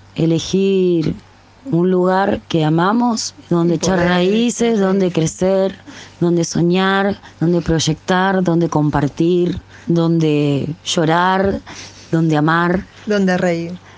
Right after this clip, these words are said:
Speaker 1: Y todo eso, este,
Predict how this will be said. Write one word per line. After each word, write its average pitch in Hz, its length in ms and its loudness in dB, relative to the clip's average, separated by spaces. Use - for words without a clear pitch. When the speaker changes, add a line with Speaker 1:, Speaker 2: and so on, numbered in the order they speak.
Speaker 1:
Y 170 100 0
todo 202 680 0
eso, 180 800 0
este, 151 720 -2